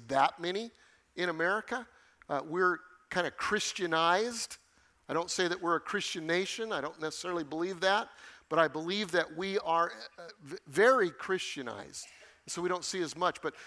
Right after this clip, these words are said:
there was a, there, there was a demon possession in her child that she said, "It's, it's been very destructive to her." And so she cries, "I can't control it. I can't do anything." When you're a parent and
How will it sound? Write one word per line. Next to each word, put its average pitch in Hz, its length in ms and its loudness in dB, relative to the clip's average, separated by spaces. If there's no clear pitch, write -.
there 170 100 4
was 147 160 -4
a, 160 60 -6
there, 160 280 -6
there 156 120 -2
was 143 120 -4
a 135 80 -2
demon 208 400 -2
possession 175 640 0
in 143 120 -4
her 139 160 -4
child 190 460 4
that 165 220 4
she - 200 -6
said, 156 280 0
"It's, - 360 -6
it's 147 160 -6
been 147 280 -4
very 190 320 0
destructive 131 720 -8
to - 100 -14
her." - 220 -16
And 151 80 -6
so 202 120 -2
she 196 160 -4
cries, 202 440 2
"I 170 80 0
can't 185 280 -2
control 214 380 0
it. 147 80 2
I 143 60 0
can't 185 260 -4
do 226 140 -4
anything." 180 280 -2
When 190 100 -4
you're 190 140 4
a 147 40 0
parent 240 440 4
and 170 200 -8